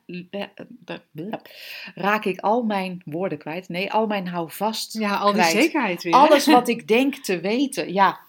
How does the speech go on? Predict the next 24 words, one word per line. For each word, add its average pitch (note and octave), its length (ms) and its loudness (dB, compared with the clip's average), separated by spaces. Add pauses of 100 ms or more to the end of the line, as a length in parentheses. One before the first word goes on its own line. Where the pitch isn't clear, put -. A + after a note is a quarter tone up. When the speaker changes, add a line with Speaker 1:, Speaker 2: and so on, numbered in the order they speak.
(160)
Speaker 1:
alles B3+ 280 4
waar A3+ 180 2
ik G3+ 100 -6
mijn G3 160 -4
zekerheid A3+ 500 -2
aan F3 220 -2
ontleen. E3+ 300 -4
Nee, G3 260 8
maar F#3 100 0
je F3+ 80 0
moet F3 160 -4
natuurlijk F3 340 -6
wel, E3 460 2 (160)
kijk, F3+ 220 0
je D#3+ 80 -16
kan F3+ 260 -6
echt G3+ 200 -6
hartstikke A3 440 -6
leuk G3 180 -2
spiritueel G3 680 -4
doen E3+ 260 -6
en, E3 300 -8
eh, D#3+ 580 -10
ehm, D3+ 200 -12